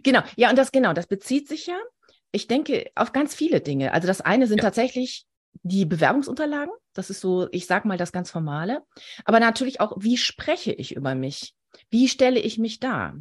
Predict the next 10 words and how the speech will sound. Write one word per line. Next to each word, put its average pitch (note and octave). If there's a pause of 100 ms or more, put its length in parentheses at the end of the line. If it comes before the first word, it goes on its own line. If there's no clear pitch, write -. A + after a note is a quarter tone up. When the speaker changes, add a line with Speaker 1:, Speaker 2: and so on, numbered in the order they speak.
(140)
Speaker 1:
Wie G#3
mache A3
ich -
letztendlich G#3+ (180)
Selbstmarketing C3+
und D3
das G3
eben G#3+
zu G#3+
finden? F3